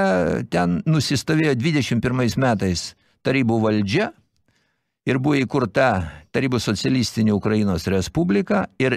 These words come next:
dvidešimt antrais metais Rusijos, Ukrainos ir Baltarusijos Respublikos įkūrė Tarybų sąjungą. Ir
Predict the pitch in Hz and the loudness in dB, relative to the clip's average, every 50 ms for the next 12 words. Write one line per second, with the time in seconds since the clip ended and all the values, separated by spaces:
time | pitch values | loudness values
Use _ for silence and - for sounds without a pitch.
0 | - - 104 113 143 185 160 160 139 - 127 127 123 120 107 123 120 117 107 - | -2 0 0 2 2 2 2 0 0 0 0 0 0 0 0 0 0 0 0 0
1 | 143 165 185 208 196 226 220 208 - - - - - _ _ _ _ _ _ - | 0 2 2 2 0 0 -2 -2 -2 -6 -8 -12 -18 _ _ _ _ _ _ -2
2 | 117 120 139 180 214 190 - 226 226 226 226 220 196 - 139 113 - 143 151 151 | 0 2 2 2 2 0 0 0 0 0 0 0 0 0 -2 -2 0 0 0 2
3 | 143 131 123 107 - 123 107 107 120 120 104 - 127 127 131 107 92 - 101 95 | 2 2 0 2 2 0 2 2 2 2 2 0 0 0 2 0 0 0 -2 0
4 | 90 107 101 101 87 - - 175 175 196 185 170 - 180 160 - - 131 113 - | 0 0 0 -2 -2 -2 -2 0 0 0 0 0 0 -2 -2 -2 -2 -2 -2 0
5 | - 156 151 156 160 - - - - - 139 127 127 127 120 120 - - - - | 0 0 0 0 -2 -4 -6 -10 -2 -2 0 0 0 0 -2 -2 -2 -2 0 0
6 | 110 95 87 85 80 71 69 65 67 - - _ _ _ _ _ _ _ _ _ | 2 2 2 0 -2 -4 -6 -10 -12 -14 -18 _ _ _ _ _ _ _ _ _
7 | _ _ _ _ _ _ _ _ _ _ - 117 123 123 120 113 | _ _ _ _ _ _ _ _ _ _ 0 0 2 2 2 2